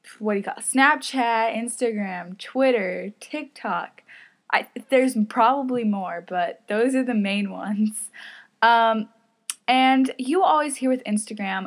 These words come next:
uh, it's called Insta Lie, and how it'll be like, "Oh, they use body filters to,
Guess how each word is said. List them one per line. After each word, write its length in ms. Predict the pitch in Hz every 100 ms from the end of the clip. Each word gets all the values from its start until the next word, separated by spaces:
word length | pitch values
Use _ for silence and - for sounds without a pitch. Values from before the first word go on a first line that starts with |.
| -
uh, 380 | 196 190 196 -
it's 120 | 208 -
called 300 | 214 190 -
Insta 500 | 196 208 - 226 190
Lie, 540 | 180 170 175 190 262 285 - - _
and 140 | 208 196
how 200 | 202 190
it'll 40 |
be 160 | 196 185
like, 300 | 185 185 -
"Oh, 160 | 208
they 160 | 202 196
use 340 | 185 175 180
body 440 | - 220 240 262 254
filters 920 | - 240 233 220 - 240 226 226 214
to, 580 | - - - 202 190